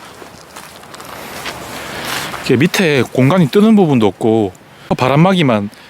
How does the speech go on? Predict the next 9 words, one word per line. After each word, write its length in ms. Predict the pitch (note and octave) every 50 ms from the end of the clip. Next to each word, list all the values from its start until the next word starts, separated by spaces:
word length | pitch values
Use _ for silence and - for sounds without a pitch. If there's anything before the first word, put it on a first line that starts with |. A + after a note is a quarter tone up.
| - - - - -
설치를 460 | - - - G3+ F#3+ - - D#4 - C3+
해주면요, 540 | D#3 D#3 E3+ D#3+ B2 G#2+ G#2 G2+ G#2 A#2+ - - - - - - - - - - - -
들어오는 340 | - B2+ D3+ F#3 F#3+ F#3
공간이 340 | - C3+ C3 C3 D3+ D#3+ C3+
없을 220 | A2 - - A#2+ G#2
것 120 | - A#2
같아요. 380 | - A#2 - - A2+ F#2+ F#2 F2+ - _ - - - - - - - -
그리고 240 | - C#3 D3 C#3+ A#2
무엇보다도 840 | F#2+ G#2 A#2+ C#3 D#3 - G#3+ G#3 G#3 F#3+ D3+ A#2+ A2+ A2 G2 F#2